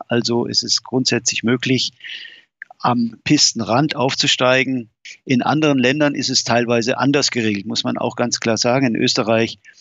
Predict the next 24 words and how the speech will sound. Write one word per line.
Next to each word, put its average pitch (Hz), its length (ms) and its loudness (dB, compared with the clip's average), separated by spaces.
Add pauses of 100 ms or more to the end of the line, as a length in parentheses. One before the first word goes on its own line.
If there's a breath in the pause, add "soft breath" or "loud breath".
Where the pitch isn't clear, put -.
(460 loud breath)
sind 117 320 -2
die 120 100 4
Regeln, 120 640 2 (360)
äh, 120 160 0
teilweise 117 460 0
restriktiver, 151 720 0
da 131 120 2
ist 120 100 -2
es 113 140 -2
nicht 143 160 -2
überall, 147 520 2 (280)
äh, 127 260 0
erlaubt. 123 560 0
In 120 140 0
Tirol 120 400 2
gibt 120 260 -2
es 110 240 -2 (400 loud breath)
sehr 131 220 0
viele 147 260 0
Aufstiegsmöglichkeiten, 123 1120 -2
die 117 200 -4
auch 117 240 -4
beschildert 139 440 0
sind. 143 320 -2